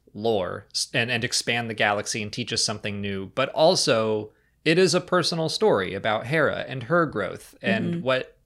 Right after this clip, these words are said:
Speaker 1: her goals are. And it's a really great balance. And the same with the Interdictor Cruiser, where it's like, yeah, it's super neat to see that on screen now, uh, in a way that I, I don't think we had outside of, like, video games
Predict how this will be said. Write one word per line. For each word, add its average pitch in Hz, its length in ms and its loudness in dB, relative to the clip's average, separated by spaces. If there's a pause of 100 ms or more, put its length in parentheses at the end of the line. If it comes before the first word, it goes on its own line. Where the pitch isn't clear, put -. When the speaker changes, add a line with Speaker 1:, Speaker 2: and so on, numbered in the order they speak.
Speaker 1:
her 190 260 2
goals 98 360 -2
are. 92 320 -2 (340)
And 139 160 0
it's 143 200 0
a 139 60 4
really 143 220 4
great 123 280 0
balance. 92 540 -2
And 147 220 0
the 147 60 6
same 170 260 2
with 147 120 0
the 139 80 0
Interdictor 117 520 -4
Cruiser, 113 360 -6
where 110 140 -2
it's 107 140 -2
like, 107 240 -2 (260)
yeah, 113 280 2 (120)
it's 143 200 0
super 185 440 6
neat 139 380 -2 (440)
to 135 120 0
see 127 240 4
that 120 160 6
on 113 160 2
screen 110 420 -4
now, 107 380 -2 (360)
uh, 107 300 0
in 113 140 -6
a 104 40 -4
way 104 220 -2
that 98 360 -4 (200)
I, 107 160 -2
I 107 200 -6 (180)
don't 113 180 -4
think 113 160 -8
we 110 80 -8
had 101 240 -2
outside 101 380 -2
of, 101 180 -10
like, 98 220 -6
video 107 340 -6
games 92 480 -6